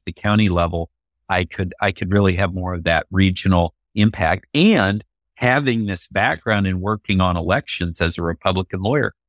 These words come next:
I was also, you know, silly me, I was drawn to the,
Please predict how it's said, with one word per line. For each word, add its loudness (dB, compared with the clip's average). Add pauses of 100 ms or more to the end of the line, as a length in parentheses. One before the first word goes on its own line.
I 2
was 2
also, -2
you -2
know, 0
silly 0
me, -2 (240)
I 2
was 2
drawn 0 (140)
to 0
the, 2